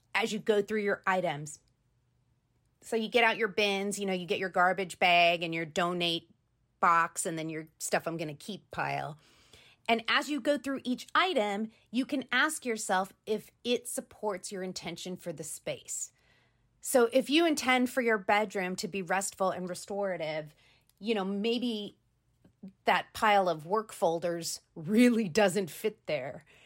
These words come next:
And the intention serves as a guidepost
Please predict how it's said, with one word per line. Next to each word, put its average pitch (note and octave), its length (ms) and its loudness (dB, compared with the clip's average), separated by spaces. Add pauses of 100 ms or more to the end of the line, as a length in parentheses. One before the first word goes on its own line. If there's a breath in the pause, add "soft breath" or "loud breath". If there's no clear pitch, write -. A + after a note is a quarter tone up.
(440 soft breath)
And F#3+ 480 0 (340)
the A#3 140 6
intention A3+ 500 0
serves G3+ 320 0
as E3 160 -4
a D#3 40 -8
guidepost D3 960 -2